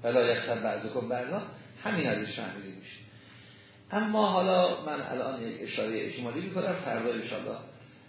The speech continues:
این روایت سابقاً خوندیم و عرض کردیم سابقاً در تحلیل روایت، چون یحیی الازرق در بعض از روایات مقرون شده به مثل زراره، مثلاً زراره و ابی بصیر و یحیی الازرق.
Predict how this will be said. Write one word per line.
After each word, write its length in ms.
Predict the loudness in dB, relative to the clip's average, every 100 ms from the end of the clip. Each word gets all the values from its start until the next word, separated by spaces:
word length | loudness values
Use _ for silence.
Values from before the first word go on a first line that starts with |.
| -6
این 280 | -4 -4 0
روایت 360 | 2 4 2
سابقاً 480 | 2 2 2 2 -2
خوندیم 720 | -4 -6 -6 -4 -4 -4 -8 -14 -20 -20 -20 -14 -4
و 40 |
عرض 640 | 0 0 -2 -2 -4 -4
کردیم 320 | -4 -2 -4 -4
سابقاً 420 | -2 -2 -2 -4
در 200 | -2 -4
تحلیل 380 | -4 -6 -4 -4
روایت، 300 | -2 -4 -4
چون 220 | -6 -2
یحیی 320 | 0 0 0
الازرق 600 | 0 0 -4 -2 -2 -2
در 140 | -2 -2
بعض 340 | -2 -4 -4
از 200 | -6 -2
روایات 400 | -2 -2 -2 -4 -8 -16 -20 -20 -20 -14 -4
مقرون 480 | 0 2 2 0 -2 -2
شده 180 | 0 -2
به 180 | -2
مثل 260 | -4 -2 -4
زراره، 640 | 0 0 2 2 0 -2 -8 -16 -20
مثلاً 260 | -8 -4 -4 -4 -8 -10 -16 -20 -20 -18
زراره 540 | -8 0 2 4 4 2
و 60 |
ابی 240 | 2 2 -2
بصیر 400 | -2 -4 -2 0
و 80 | 0
یحیی 260 | 0 0
الازرق. 460 | 0 -2 -4 -4